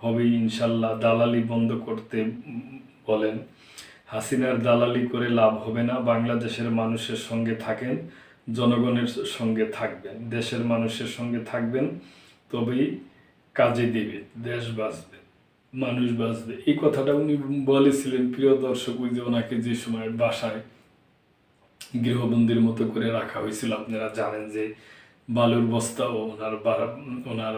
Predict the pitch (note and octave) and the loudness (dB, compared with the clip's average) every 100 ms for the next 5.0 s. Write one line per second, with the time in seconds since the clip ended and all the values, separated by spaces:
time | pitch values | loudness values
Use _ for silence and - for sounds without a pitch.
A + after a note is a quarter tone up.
0 | A2 A2 A2 A#2 A2+ A2+ - A2+ G#2+ G#2+ | -6 -8 -4 -4 -4 -6 -4 -4 -2 -2
1 | - - G2 G#2+ G#2+ - A2 A2 - - | -2 -2 -6 -8 -8 -10 -10 -12 -16 -20
2 | - _ _ _ _ _ _ _ B2+ A2+ | -20 _ _ _ _ _ _ _ -8 -6
3 | C#3 B2+ A#2+ A#2+ A2+ - - A#2 A2 G2+ | -4 -4 -4 -6 -10 -14 -10 -6 -6 -8
4 | G#2 G#2+ G#2 G#2 G#2 - A2 - - - | -10 -10 -10 -12 -14 -14 -10 -12 -14 -20